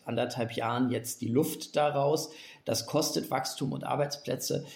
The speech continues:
Wachstum und Arbeitsplätze sind im kommunistischen System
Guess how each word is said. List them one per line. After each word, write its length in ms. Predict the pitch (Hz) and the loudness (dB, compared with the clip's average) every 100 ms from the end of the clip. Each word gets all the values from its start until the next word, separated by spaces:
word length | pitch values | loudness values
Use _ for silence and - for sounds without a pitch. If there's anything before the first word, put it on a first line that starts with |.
| - - | -10 -2
Wachstum 380 | 143 - 147 | 0 0 0
und 120 | 139 - | 0 0
Arbeitsplätze 680 | 139 139 139 - 120 123 | 2 2 0 -2 0 0
sind 180 | 113 110 | -2 -2
im 140 | - 107 | -2 -2
kommunistischen 1000 | 110 110 117 117 - - - 113 - | -2 2 2 0 -2 -2 0 0 -2
System 600 | - 104 - - 107 101 | -4 -6 -4 -2 -2 -2